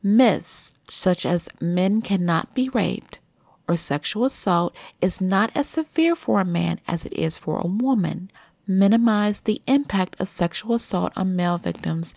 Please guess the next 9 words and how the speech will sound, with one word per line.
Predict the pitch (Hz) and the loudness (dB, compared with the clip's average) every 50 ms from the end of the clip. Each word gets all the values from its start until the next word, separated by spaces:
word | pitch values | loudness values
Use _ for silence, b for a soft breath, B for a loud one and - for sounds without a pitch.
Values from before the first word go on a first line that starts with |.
| B B B B B B | B B B B B B
and | - 196 190 - | -2 0 0 0
serve | - - 202 196 202 202 - - | 0 2 2 4 2 2 0 -4
to | - - 202 | -6 -8 -6
blame | - - 220 220 226 233 254 269 262 | -4 0 2 2 4 4 4 4 2
the | 220 180 | 2 0
victim | 165 165 156 - - - 156 156 151 156 _ | 0 -2 -4 -4 -4 -6 -4 -4 -6 -8 _
for | - - 156 | -6 -4 -4
his | 156 160 151 147 - - | -2 -2 -4 -4 -6 -6
assault. | - 175 - - - - 180 170 160 - - - _ _ - - - - | -6 -4 -2 0 0 0 0 0 0 -2 -4 -8 _ _ -16 -16 -16 -16